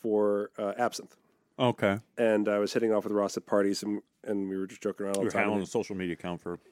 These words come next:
Speaker 1: Yeah.
Speaker 2: Okay.
Speaker 1: And then he, uh, he also, uh, knew that I worked for Penn and Teller and wrote for Penn and Teller, whatever. And so we just kept talking at different things. And at one point, he had, like, a, um, like, a comedy meeting. He just took anyone funny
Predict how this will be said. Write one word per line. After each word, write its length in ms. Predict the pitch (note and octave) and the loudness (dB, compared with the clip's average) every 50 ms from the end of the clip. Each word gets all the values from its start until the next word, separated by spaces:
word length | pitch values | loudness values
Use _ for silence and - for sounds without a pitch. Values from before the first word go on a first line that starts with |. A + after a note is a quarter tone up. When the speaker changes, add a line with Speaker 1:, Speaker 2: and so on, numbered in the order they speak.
| - - | -4 4
Speaker 1:
Yeah. 220 | C#3+ C3+ A#2+ G2+ G#2 | 8 8 8 8 6
Speaker 2:
Okay. 320 | - F#2 F2 - - F2 - _ _ _ _ _ _ - | 2 -4 -6 -6 -8 -10 -12 _ _ _ _ _ _ -2
Speaker 1:
And 140 | B2 A#2+ | 2 4
then 120 | A#2 A2+ G#2+ | 4 4 2
he, 260 | G2 A2 A2+ A2+ A2 | 2 2 2 4 4
uh, 340 | G#2 G2+ G2 F#2+ F#2+ F#2+ F#2+ - | 4 4 4 2 0 -2 -4 -8
he 540 | - - - A2+ A2 A2 A2 G#2+ G#2+ G#2+ G#2 F#2+ G2 - _ _ - | -12 -10 -6 -4 -4 -2 -2 -2 -2 -2 -2 -4 -6 -14 _ _ -2
also, 580 | A#2+ A2+ G#2 - - A#2+ A2 G#2 G2 G2 - - - | 0 0 0 0 0 0 2 2 2 0 -4 -4 -4
uh, 200 | G#2+ G2 F#2+ G2 | -2 -2 0 2
knew 120 | A2 A2+ | 4 6
that 80 | G#2+ G#2 | 6 6
I 40 | G#2 | 6
worked 120 | G#2+ - | 4 2
for 80 | - - | -2 -2
Penn 140 | - A2 G#2+ | -2 0 0
and 100 | - - | 2 2
Teller 200 | E3+ G3 G3 F3+ | 2 2 2 2
and 60 | C#3+ A2+ | 2 0
wrote 100 | G2 - | 0 -2
for 80 | - | -2
Penn 140 | - G#2+ G2+ | -2 -2 -2
and 80 | G2 - | -2 0
Teller, 360 | D#3+ D#3+ E3 E3 D#3+ D3 - _ _ _ _ _ _ _ _ | 0 0 0 -2 -4 -6 -8 _ _ _ _ _ _ _ _
whatever. 280 | - A2+ A#2+ B2+ B2 B2+ | -4 0 0 2 2 0
And 100 | A#2 - | 0 0
so 100 | - A2+ | -2 -2
we 100 | A2+ A2+ | -2 -2
just 120 | A2+ - | -2 -2
kept 140 | - - - | -4 -4 0
talking 460 | - A2+ A#2+ - - A#2 A2 G#2+ - - - | 0 0 0 0 -2 -2 -2 -4 -4 -6 -6
at 160 | A2+ G#2+ F#2 | -4 -4 -2
different 240 | - - - A2 G2+ | -2 -4 -4 -4 -2
things. 160 | - A#2+ G#2+ | -2 -2 0
And 60 | A2 G#2+ | 0 0
at 40 | |
one 120 | A#2+ C3 D3+ | 0 0 2
point, 240 | - C#3+ C3 A2 - | 2 0 0 0 -2
he 160 | - A2+ G2 | -4 -6 -4
had, 240 | G2+ A2+ A2 G#2+ A2 | -2 -4 -4 -2 -4
like, 140 | G#2+ - - | -4 -4 -4
a, 160 | G2 F#2+ F#2+ | -6 -6 -6
um, 260 | F#2 F2 F2+ F2 - _ - - - - - - - _ - | -6 -8 -12 -14 -16 _ -20 -20 -20 -20 -20 -20 -20 _ -6
like, 100 | F#2+ E2+ | -4 -2
a 60 | F2+ | -2
comedy 560 | - - A2+ A2+ A2 G#2+ G#2 G2+ G2 F#2+ F#2 - _ - | -2 0 2 2 4 4 2 2 2 0 -2 -6 _ -2
meeting. 340 | G#2 G2+ G#2 F#2+ F2 - - | 0 2 2 2 0 -2 -6
He 60 | B2+ | -8
just 140 | G#2+ - - | -10 -8 -6
took 100 | A#2+ G2+ | -4 0
anyone 240 | A2 A#2 A2+ A2 G2+ | 2 4 4 4 2
funny 480 | - - - G2+ F#2+ F#2 E2+ - - | 0 -2 -2 -2 0 -2 -2 -6 -10